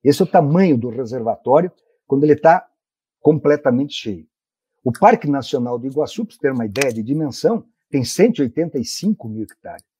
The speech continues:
Então, você vê que são duas coisas grandes, não é pouca coisa. Bom, ele oscila, que nem agora que tá vindo menos água, desde o sudeste,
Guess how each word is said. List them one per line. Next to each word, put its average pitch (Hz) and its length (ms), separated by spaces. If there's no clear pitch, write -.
Então, 160 160
você - 140
vê 143 160
que - 80
são 240 160
duas 180 440
coisas 165 280
grandes, 147 720
não 95 160
é 156 160
pouca 190 380
coisa. 104 400
Bom, 127 260
ele 226 220
oscila, 247 580
que 120 80
nem 139 100
agora 139 320
que - 80
tá 117 120
vindo 107 260
menos 104 380
água, 127 360
desde 104 380
o 113 60
sudeste, 143 680